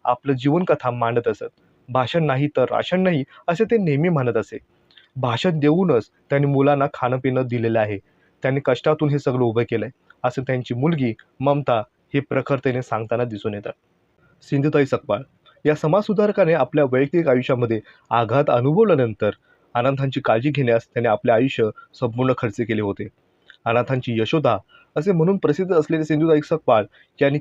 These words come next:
चार जानेवारी दोन हजार बावीस रोजी हृदयविकाराच्या झटक्याने पुण्यातील एका खाजगी रुग्णालयामध्ये अखेरचा श्वास घेतला. त्या चौऱ्याहत्तर वर्षाच्या होत्या आणि आजारपणानंतर एका महिन्याहून अधिक काल रुग्णालयामध्ये त्या दाखल होत्या. पुण्याजवळ त्यांच्यावर अंत्यसंस्कार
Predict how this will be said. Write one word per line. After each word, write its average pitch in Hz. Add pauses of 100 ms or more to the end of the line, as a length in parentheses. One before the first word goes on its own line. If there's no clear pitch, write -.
चार 156
जानेवारी 127
दोन 123
हजार 123
बावीस 113
रोजी 113 (380)
हृदयविकाराच्या 165
झटक्याने 127
पुण्यातील 131
एका 123
खाजगी 123
रुग्णालयामध्ये 117 (360)
अखेरचा 117
श्वास 107
घेतला. 101 (500)
त्या 120
चौऱ्याहत्तर 120
वर्षाच्या 110
होत्या 98 (640)
आणि 127
आजारपणानंतर 127 (500)
एका 180
महिन्याहून 170
अधिक 147
काल 104 (380)
रुग्णालयामध्ये 131
त्या 131
दाखल 113
होत्या. 110 (380)
पुण्याजवळ 127
त्यांच्यावर 120 (380)
अंत्यसंस्कार 147